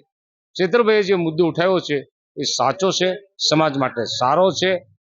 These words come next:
અમે પણ એમની મદદમાં જવાના, કારણ કે આખરે એ આદિવાસી સમાજના યુવાનો હતા. ભૂલ શું હતી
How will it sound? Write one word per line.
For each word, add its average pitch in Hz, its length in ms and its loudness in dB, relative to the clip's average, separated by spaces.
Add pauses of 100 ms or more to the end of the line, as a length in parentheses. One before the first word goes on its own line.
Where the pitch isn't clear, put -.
(160)
અમે 202 260 2
પણ 220 380 0
એમની 175 240 0
મદદમાં 143 560 0
જવાના, 156 480 2 (460)
કારણ 196 380 0
કે - 400 -8
આખરે 175 440 -2
એ 208 280 0
આદિવાસી 160 480 0
સમાજના 139 420 0
યુવાનો 123 440 2
હતા. 120 220 -2 (580)
ભૂલ 254 220 4
શું 233 280 2
હતી 196 320 -2